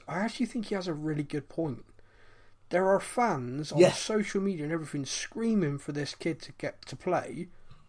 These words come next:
Speaker 1: I guarantee the vast majority have never watched him. Or if they have, it's
Speaker 2: Yeah.
Speaker 1: a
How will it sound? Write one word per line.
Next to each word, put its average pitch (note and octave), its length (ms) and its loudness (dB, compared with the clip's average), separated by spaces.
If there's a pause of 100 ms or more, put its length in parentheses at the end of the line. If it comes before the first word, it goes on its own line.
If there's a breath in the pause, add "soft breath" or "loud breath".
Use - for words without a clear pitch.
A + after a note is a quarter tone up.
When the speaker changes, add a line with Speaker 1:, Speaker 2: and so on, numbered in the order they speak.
(420)
Speaker 1:
I G3+ 80 0
guarantee A#3+ 540 0
the F3+ 100 -6
vast A3+ 440 -2
majority G3+ 480 -2
have B2+ 120 -4
never F3 400 0
watched D#3+ 420 -2
him. A2+ 200 -12 (1000 soft breath)
Or F3 200 8
if D#3 120 0
they F3+ 160 4
have, F3+ 260 4
it's E3+ 80 10
Speaker 2:
Yeah. D#3+ 80 10
Speaker 1:
a D3+ 40 2